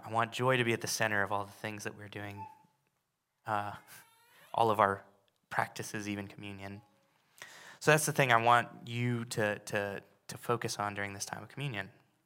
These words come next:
Focus on how exciting it's gonna be to be able to have this together with Jesus again. It's gonna be a party. It's gonna be a really good time. So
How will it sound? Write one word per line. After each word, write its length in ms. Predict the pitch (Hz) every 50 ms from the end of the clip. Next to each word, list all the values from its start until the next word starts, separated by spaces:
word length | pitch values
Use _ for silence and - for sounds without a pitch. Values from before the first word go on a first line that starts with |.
| _ - - - - _ - - - - _ _ _ _ _ _ _ - _ _
Focus 280 | - 110 107 123 123 -
on 120 | 127 120
how 140 | 120 120 120
exciting 360 | 120 117 - 131 135 165 156
it's 140 | 113 107 -
gonna 160 | - 104 101
be 280 | 98 104 101 104 123 135 - - _ -
to 100 | - 117
be 100 | 113 110
able 160 | 107 107 110
to 140 | 107 - 110
have 460 | 107 107 107 107 113 117 113 - - - - _
this 320 | - 113 110 110 - - -
together 580 | - - - 110 101 101 98 98 98 98 98 - - _ _ _ -
with 140 | - 107 -
Jesus 360 | - - 110 107 110 - -
again. 260 | - - 107 92 87 - _ _ _ - - - _ _ _
It's 100 | - -
gonna 140 | - 98 98
be 60 | 95
a 40 | 92
party. 300 | - 107 104 110 110 107
It's 140 | 110 -
gonna 160 | - 98 98 101
be 100 | 101 101
a 40 |
really 200 | 101 101 98 95
good 140 | 92 98 95
time. 300 | - - - 95 110 - 117 _ _ _ _ _ _ _ _ _ - - _ - - - - - - _ _
So 160 | - - -